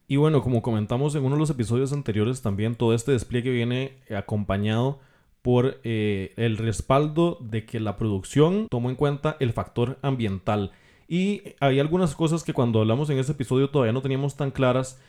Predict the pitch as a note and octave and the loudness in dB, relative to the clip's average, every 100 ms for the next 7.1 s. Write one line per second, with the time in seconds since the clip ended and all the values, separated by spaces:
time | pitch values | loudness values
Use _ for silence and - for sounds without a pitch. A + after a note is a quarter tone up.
0 | _ _ C#3 D3 D#3 D3 C#3 C#3 D3+ - | _ _ 2 4 2 4 2 2 -2 -4
1 | C3+ C3 C#3+ D3 B2+ A2+ - A2 G#2+ G2+ | -4 -2 -2 -4 -6 -8 -2 0 2 0
2 | G2 G#2 A#2 C#3 C#3+ - - A2+ G#2 G2 | 0 0 0 -2 -2 -6 -4 -2 0 -2
3 | G2 G#2 G2+ A#2 - C3+ - G#2+ A2+ A2+ | -4 -4 -2 -2 -2 -2 0 -2 -2 -2
4 | C#3+ - A2 A#2 B2 A#2+ B2+ C3+ A2 G2 | -4 0 0 2 0 0 -2 -2 -4 -2
5 | G#2+ A#2+ B2 G#2+ A2+ A#2+ B2 A#2+ A#2+ C3 | -4 -4 -4 -4 -2 -2 -4 -4 -4 -6
6 | C3+ A2 G#2 G2+ F#2+ F2+ - A2 A2 A#2+ | -6 -4 -2 -2 -4 -4 0 0 0 -4